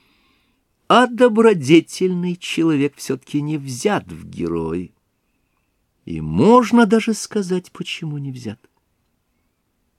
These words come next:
Потому что пора, наконец, дать отдых бедному добродетельному человеку.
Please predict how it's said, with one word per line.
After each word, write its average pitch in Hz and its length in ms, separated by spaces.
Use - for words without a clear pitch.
Потому 127 240
что 139 180
пора, 180 440
наконец, 90 500
дать 90 380
отдых 117 720
бедному 85 720
добродетельному 90 1040
человеку. 117 800